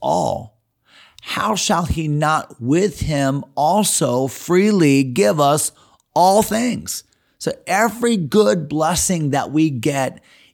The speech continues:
in life, this life or the life to come, is because of and through the, through the mediatorship of Jesus Christ.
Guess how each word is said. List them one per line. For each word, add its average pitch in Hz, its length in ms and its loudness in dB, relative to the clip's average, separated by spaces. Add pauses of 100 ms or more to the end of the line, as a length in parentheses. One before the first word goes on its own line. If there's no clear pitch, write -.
in 156 240 0
life, 104 580 -4 (380)
this 160 400 2
life 202 320 -2
or 135 80 -4
the 123 100 -6
life 135 280 -4
to 147 100 -4
come, 110 540 -4 (360)
is 127 400 0 (400)
because 165 680 2
of 107 580 -2 (380)
and 147 260 0
through 175 220 -2
the, 139 340 -2 (140)
through 165 220 0
the 139 80 2
mediatorship 131 1160 -2
of 101 580 -4 (760)
Jesus 110 460 2
Christ. - 440 -10